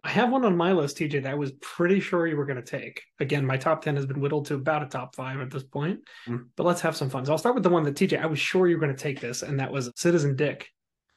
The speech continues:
Speaker 2: It's on my scratch list.
Speaker 1: Yep. <laughs> I was sure you were gonna take Citizen Dick
Speaker 2: With
Speaker 1: from
Speaker 2: their
Speaker 1: Singles.
Speaker 2: with their, with their hit song, Touch Me. I'm
Speaker 1: Touch Me.
Speaker 2: Dick.
Speaker 1: <laughs> Oh, God. That, that is a highly
Speaker 2: And it
Speaker 1: overlooked movie.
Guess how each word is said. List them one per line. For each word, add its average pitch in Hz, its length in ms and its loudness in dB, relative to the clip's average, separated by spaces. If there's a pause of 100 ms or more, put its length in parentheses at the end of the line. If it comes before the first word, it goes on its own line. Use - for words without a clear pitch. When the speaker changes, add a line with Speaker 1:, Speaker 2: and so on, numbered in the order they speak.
(320)
Speaker 2:
It's - 80 -4
on 151 100 4
my 151 80 2
scratch 143 300 0
list. 101 180 -6
Speaker 1:
Yep. 175 180 2 (280)
<laughs> - 240 -12
I 202 100 4
was 208 220 6
sure 247 320 -4
you 247 100 -4
were 240 60 -4
gonna 233 180 0
take 196 200 0
Citizen 165 300 0
Dick 147 140 -2
Speaker 2:
With 143 160 2
Speaker 1:
from - 0 -
Speaker 2:
their 143 120 4
Speaker 1:
Singles. 127 360 -8 (580)
Speaker 2:
with 143 140 2
their, 151 320 2
with 139 140 -2
their 139 100 4
hit 160 220 2
song, 135 400 0 (160)
Touch 233 340 0
Me. 92 320 -10
I'm 147 140 4
Speaker 1:
Touch 190 180 -2
Me. 127 200 0 (260)
Speaker 2:
Dick. 220 100 -4 (220)
Speaker 1:
<laughs> - 120 0 (560)
Oh, 330 260 2
God. 294 500 0
That, 269 180 2
that 269 120 6
is 220 120 4
a 131 60 0
highly 165 340 0
Speaker 2:
And 180 80 4
it - 180 -6
Speaker 1:
overlooked 139 480 -2
movie. 127 420 -4